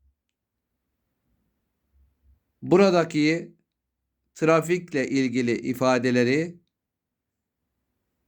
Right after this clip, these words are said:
önce bir defa okuyacağım. Sonra ikinci okuyuşta inşallah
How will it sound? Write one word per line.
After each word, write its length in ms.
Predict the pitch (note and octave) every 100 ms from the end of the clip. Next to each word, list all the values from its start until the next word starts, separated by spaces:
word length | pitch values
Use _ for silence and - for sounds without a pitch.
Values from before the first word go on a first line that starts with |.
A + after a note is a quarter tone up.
| _ _ _ _ _ _ _ _ _ _ _ _ _
önce 460 | C#3+ D#3 E3 D#3 D3+
bir 200 | D#3 C#3+
defa 320 | C3+ B2+ A2+
okuyacağım. 840 | A#2 A#2 D3 D3 D#3 D#3 E3+ - _ _ _ _ _ _ _ _ _
Sonra 460 | - - F3 E3+ D3
ikinci 500 | D3+ D#3+ D#3+ D#3+ D3+
okuyuşta 760 | - C3+ B2 C#3 D3 E3+ F3 - _ _ -
inşallah 800 | D#3+ E3 D#3 C3 C3+ D#3+ E3